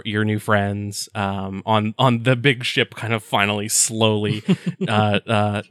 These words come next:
Speaker 1: descending into its own crater of, of, uh, metallic liquid and sliding off into its own world,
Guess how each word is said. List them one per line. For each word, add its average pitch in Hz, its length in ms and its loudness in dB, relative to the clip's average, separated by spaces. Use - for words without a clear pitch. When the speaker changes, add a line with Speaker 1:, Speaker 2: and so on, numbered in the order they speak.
Speaker 1:
descending 123 640 4
into 139 400 0
its 117 140 0
own 120 280 2
crater 113 540 2
of, 107 340 -4
of, 104 320 0
uh, 98 340 0
metallic 107 520 0
liquid 101 460 -4
and 107 100 -4
sliding 104 440 0
off 107 240 -4
into 104 240 -2
its 101 100 -4
own 101 240 0
world, 104 460 -2